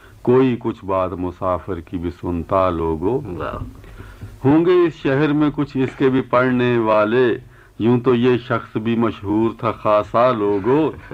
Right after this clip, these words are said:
Speaker 1: کسی دامن کسی آنچل کی ہوا تو ملتی، جب سرے راہ یہ واماندہ گرا تھا لوگو۔
Speaker 2: واہ۔
Speaker 1: ایک تصویر تھی، کیا جانیے کس کی تصویر، نقش موہوم سے اور رنگ اڑا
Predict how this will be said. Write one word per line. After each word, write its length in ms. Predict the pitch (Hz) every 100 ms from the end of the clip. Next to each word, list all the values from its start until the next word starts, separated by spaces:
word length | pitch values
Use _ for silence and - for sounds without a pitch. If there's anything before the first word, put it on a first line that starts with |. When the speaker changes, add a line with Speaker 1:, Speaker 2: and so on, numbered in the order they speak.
| - - - -
Speaker 1:
کسی 240 | 143 151
دامن 500 | 143 123 120 123 123
کسی 380 | 117 123 120 131
آنچل 460 | 113 104 98 110 101
کی 180 | - 98
ہوا 360 | 98 95 98 90
تو 220 | 101 101
ملتی، 640 | 92 90 87 - 113 113 92 - - - - 107
جب 180 | 113 101
سرے 340 | - 101 98 92
راہ 320 | 95 95 90
یہ 160 | 85 90
واماندہ 640 | 87 87 85 87 85 87 78
گرا 280 | 87 85 85
تھا 340 | 82 - 90
لوگو۔ 520 | 80 82 80 80 107 131
Speaker 2:
واہ۔ 300 | - - - - - - - - -
Speaker 1:
ایک 300 | 107 104 -
تصویر 520 | - 90 90 85 95 98 87
تھی، 200 | - 90 - - - - -
کیا 220 | 113 107
جانیے 500 | 90 92 92 95 90
کس 200 | 87 92
کی 260 | - 104 92 -
تصویر، 580 | 92 80 92 110 123 92 - - - - 107
نقش 320 | 127 123 -
موہوم 640 | 113 110 101 95 113 120 -
سے 100 | -
اور 140 | 110 101 87
رنگ 280 | 98 107 104
اڑا 400 | 98 92 98